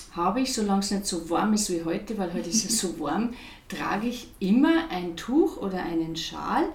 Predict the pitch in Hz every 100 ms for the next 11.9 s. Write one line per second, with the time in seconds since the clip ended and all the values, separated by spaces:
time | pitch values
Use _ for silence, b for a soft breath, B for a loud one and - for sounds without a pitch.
0 | B B B 185 180 214 220 - 262 254
1 | - 285 208 202 214 214 190 202 202 196
2 | 185 185 - 165 160 151 - 220 269 359
3 | - B B B - 196 185 180 170 165
4 | - 170 165 202 311 330 - - 202 -
5 | 208 - - 208 202 196 202 196 196 -
6 | - 214 214 214 - 202 - - 190 190
7 | B B B B - 214 262 269 - 202
8 | 202 208 196 196 202 202 202 202 208 220
9 | 226 233 B B B B - 202 214 208
10 | - 202 196 214 226 - 214 208 202 202
11 | 220 262 262 247 254 254 254 262